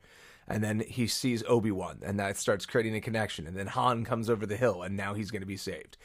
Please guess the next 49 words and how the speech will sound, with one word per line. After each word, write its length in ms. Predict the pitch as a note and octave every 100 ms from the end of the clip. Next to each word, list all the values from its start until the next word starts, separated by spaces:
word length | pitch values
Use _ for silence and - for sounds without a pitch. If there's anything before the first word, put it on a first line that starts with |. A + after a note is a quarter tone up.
| - - -
When 120 | A2
he's 180 | C3 A#2
running 340 | C3+ C#3 C#3
Rogue 260 | B2+ C3 C3
Squadron, 440 | - G#2 F2 F2+
he's 180 | A#2 G#2
got 200 | B2+ -
this 140 | G#2+
bravado, 600 | - A2+ F#2+ A2 A#2 A2
he's 180 | G#2+ A2+
got 240 | - G#2+ G2
this 220 | G#2+ -
leadership, 680 | G#2 A#2 A#2 A2+ - F#2+ - - - -
he's 220 | A#2+ G#2+
ready 260 | A2+ A2
to 200 | A2 - G2+
lead 360 | G#2+ A#2 G#2+
people. 360 | - G2+ F2+ D2
The 100 | G#2+
second 320 | - C3+ D#3+
he's 160 | D#3 C3+
on 200 | C#3 C#3
his 200 | C3+ A2+ -
own 240 | B2 C3
again, 360 | A2+ F#2+ F2 G2
with 120 | G2
only, 220 | A2 A#2
like, 240 | G#2 A2 -
R 160 | A#2
two 220 | A#2 -
to 100 | A2
watch 320 | G2+ G#2+ G#2 -
him, 260 | F2 F2 - - - _
he's 460 | - C3+ B2+ A#2 - _ _ -
already 600 | C3 C3+ B2+ B2+ B2+ A#2+
going 340 | B2 A#2+ A#2
back 260 | A2+ A2+ -
to 80 | G#2
being 380 | A2+ A2+ A2 G2+
the 100 | A2+
nineteen-year-old 720 | A#2 A#2 A#2 A#2+ A2 G#2 G2+
farm 320 | G2 A#2 G#2+ G#2
boy 220 | G#2 G2+
who 100 | G#2
wants 260 | G#2 G2+ -
to 80 |
be 120 | G2+ G#2
somewhere 380 | - G2+ F#2+
else. 440 | F#2 D#2 - -